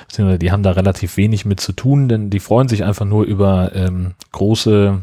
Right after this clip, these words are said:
Gewerbesteuereinnahmen, die möglicherweise demnächst kommen. Denn, ähm, in, äh,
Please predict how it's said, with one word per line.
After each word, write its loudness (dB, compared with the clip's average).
Gewerbesteuereinnahmen, 0
die 0
möglicherweise 0
demnächst -2
kommen. 0
Denn, 0
ähm, 2
in, -2
äh, -8